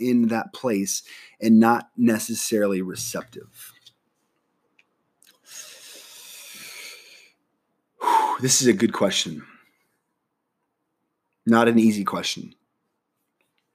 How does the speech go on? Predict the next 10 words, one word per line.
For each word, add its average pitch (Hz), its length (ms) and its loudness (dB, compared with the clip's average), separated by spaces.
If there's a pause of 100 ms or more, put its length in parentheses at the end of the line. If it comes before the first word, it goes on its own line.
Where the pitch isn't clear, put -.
(1500)
A 135 120 6
great 139 240 6
question 107 420 0
because 101 240 -2
I 101 60 -4
think 98 180 -4
we 107 80 -2
all 101 160 0
have 95 140 -6
friends 95 560 -4